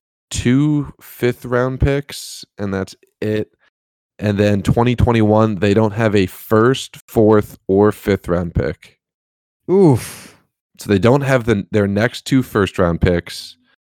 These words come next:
Speaker 1: and they're missing a bunch of mid round picks in there as well.
Speaker 2: So their team is what it is.
Speaker 1: Yeah. Wow, what a poorly set up website, by the way.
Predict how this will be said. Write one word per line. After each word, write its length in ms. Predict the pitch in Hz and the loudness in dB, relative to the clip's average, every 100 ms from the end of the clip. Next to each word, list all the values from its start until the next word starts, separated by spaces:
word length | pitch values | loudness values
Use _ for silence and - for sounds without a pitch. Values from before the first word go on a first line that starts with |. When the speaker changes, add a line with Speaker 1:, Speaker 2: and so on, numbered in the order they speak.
| _ _ _ - | _ _ _ -8
Speaker 1:
and 180 | 95 92 | -4 0
they're 120 | 95 | 0
missing 380 | 98 92 104 92 | 0 -2 -2 -4
a 60 | |
bunch 320 | 85 98 92 | 0 -2 0
of 140 | 98 85 | -2 -2
mid 220 | 90 87 | -2 -2
round 300 | 85 85 80 | -2 -4 -4
picks 440 | 82 76 - - - | -4 -6 -10 -20 -12
in 160 | 90 82 | -10 -8
there 160 | 87 | -6
as 120 | 80 | -8
well. 400 | - - 65 - _ _ _ _ _ _ _ _ _ _ _ _ _ _ _ _ _ _ _ _ _ _ _ _ _ _ _ _ | -8 -10 -10 -14 _ _ _ _ _ _ _ _ _ _ _ _ _ _ _ _ _ _ _ _ _ _ _ _ _ _ _ _
Speaker 2:
So 300 | 185 180 165 | 2 4 4
their 220 | 185 165 | 4 4
team 460 | - 165 170 143 | 4 4 4 4
is 460 | 139 135 123 98 - | 4 4 4 0 -2
what 180 | 120 107 | -2 -2
it 100 | 95 | -6
is. 380 | 90 - - - - - - _ _ _ _ - | -10 -14 -16 -16 -18 -20 -20 _ _ _ _ -16
Speaker 1:
Yeah. 180 | - - - - _ - | -14 -16 -18 -20 _ -6
Wow, 200 | 95 87 | -4 -2
what 160 | 123 | -4
a 40 | 175 | -8
poorly 500 | - - 95 98 92 | -14 -6 -4 -4 -8
set 200 | - 85 | -10 -10
up 120 | 78 | -8
website, 500 | 82 82 - - - | -10 -10 -14 -14 -12
by 100 | - | -12
the 60 | - | -10
way. 280 | - - | -12 -12